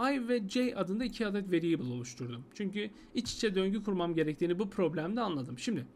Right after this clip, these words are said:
birden başlayarak dört satır alt alta bakın bir döngü kurdum ve dedim ki "Hello C plus plus yaz." Ve her seferinde bir alt satıra geçsin. Backslash n. For'dan sonra eğer tek bir satır kullanacaksam küme parantezlerine ihtiyacım yok demiştim geçen derslerde. Hatırlıyorsunuz. Şimdi nasıl bir şey elde ettik onu görelim.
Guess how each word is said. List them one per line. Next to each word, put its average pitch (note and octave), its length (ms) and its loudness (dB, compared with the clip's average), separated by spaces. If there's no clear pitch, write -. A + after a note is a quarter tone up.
birden C#4 440 4
başlayarak G#3 500 0
dört C#4+ 280 6
satır - 680 2
alt D4 320 2
alta F#3 520 -2
bakın G#3 400 -2
bir G#3 240 0
döngü A3+ 300 4
kurdum A3 320 2
ve G#3 120 0
dedim F3 240 2
ki A#3+ 180 2
"Hello G#3 240 0
C A3+ 220 0
plus G3+ 260 -2
plus B2 260 -4
yaz." - 300 -8
Ve G#3 100 -2
her C#4+ 240 0
seferinde G#3+ 540 0
bir A3 80 -2
alt F#3+ 200 -2
satıra C#3+ 300 -2
geçsin. C3 420 -6
Backslash F3+ 440 -2
n. A#2 60 -6
For'dan B3 480 4
sonra G3+ 400 0
eğer A3+ 300 -2
tek E4+ 260 -2
bir B3+ 60 2
satır G3+ 320 -2
kullanacaksam B3+ 640 0
küme C4 240 4
parantezlerine A3 720 2
ihtiyacım A#3 520 2
yok G#3 200 2
demiştim B2+ 360 2
geçen A#2+ 320 -2
derslerde. A#2 400 -6
Hatırlıyorsunuz. D#3 760 -2
Şimdi B3+ 200 6
nasıl C4+ 340 2
bir G3+ 100 0
şey F#3+ 180 0
elde F3+ 320 2
ettik F3+ 240 0
onu F#3+ 140 4
görelim. A#2+ 300 0